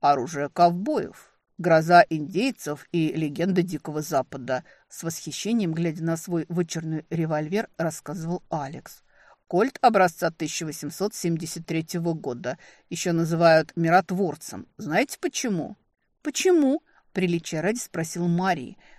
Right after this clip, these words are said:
Ей явно не терпелось уже перейти к практике. «Потому что там, где американцы его применяют, сразу наступает мир», сказал Алекс и сам же расхохотался. «Да, американцы вообще любят мир»,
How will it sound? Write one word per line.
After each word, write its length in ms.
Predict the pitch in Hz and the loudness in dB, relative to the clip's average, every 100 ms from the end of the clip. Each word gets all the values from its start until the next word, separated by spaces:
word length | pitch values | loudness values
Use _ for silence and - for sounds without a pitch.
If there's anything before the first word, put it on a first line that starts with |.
| - | -6
Ей 200 | 220 262 | 0 2
явно 280 | 269 339 202 | 2 2 2
не 100 | 165 | 0
терпелось 500 | 185 185 277 285 - | -4 -6 -4 -6 -6
уже 160 | 165 156 | -8 -6
перейти 340 | 165 170 208 | -4 -4 -6
к 100 | - | -8
практике. 760 | 220 196 160 - - - 151 - _ _ _ _ | -4 -4 -4 -12 -16 -16 -18 -18 _ _ _ _
«Потому 360 | - 170 170 170 | -4 4 4 4
что 220 | - 160 | -2 -2
там, 340 | 170 160 156 | 2 4 2
где 200 | 160 160 | -2 -2
американцы 640 | 156 160 160 170 156 - 165 | 0 0 2 2 2 -2 -6
его 100 | 156 | -4
применяют, 640 | 165 156 156 185 254 165 | -4 -2 -2 0 0 -2
сразу 320 | - 202 190 | -2 -2 0
наступает 580 | 170 160 165 165 156 - | -2 -4 -8 -2 -2 0
мир», 400 | 175 170 151 - _ _ | 0 0 -2 -6 _ _
сказал 420 | - 165 156 156 | -12 -8 -6 -4
Алекс 400 | - 262 185 - - | 2 4 2 -8 -10
и 100 | 151 | -8
сам 280 | 175 185 | -4 -4
же 100 | 170 - | -6 -10
расхохотался. 1080 | 175 - 156 - 165 - 123 156 - 147 180 _ _ _ | -12 -10 -10 -4 -4 -4 -10 -10 -14 -14 -14 _ _ _
«Да, 540 | 277 240 220 185 165 160 - _ | -4 0 6 8 6 4 -8 _
американцы 680 | 196 202 185 170 190 165 180 | -2 0 2 2 2 0 0
вообще 320 | 175 - 196 | 0 2 0
любят 380 | 170 151 151 165 | 2 -2 -6 -4
мир», 300 | 151 147 | -2 -4